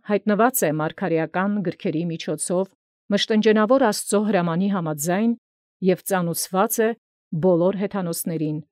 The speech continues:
հավատի հնազանդության համար, միակ իմաստուն Աստծուն, Հիսուս Քրիստոսի միջոցով, նրան փառք հավիտյանս,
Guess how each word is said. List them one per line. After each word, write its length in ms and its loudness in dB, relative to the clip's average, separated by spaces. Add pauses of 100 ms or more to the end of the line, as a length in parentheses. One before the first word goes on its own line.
(440)
հավատի 360 0
հնազանդության 800 0
համար, 380 -6 (680)
միակ 520 4 (120)
իմաստուն 580 -4
Աստծուն, 600 -4 (580)
Հիսուս 400 0
Քրիստոսի 640 -2
միջոցով, 580 -4 (640)
նրան 420 0 (200)
փառք 440 0
հավիտյանս, 720 -2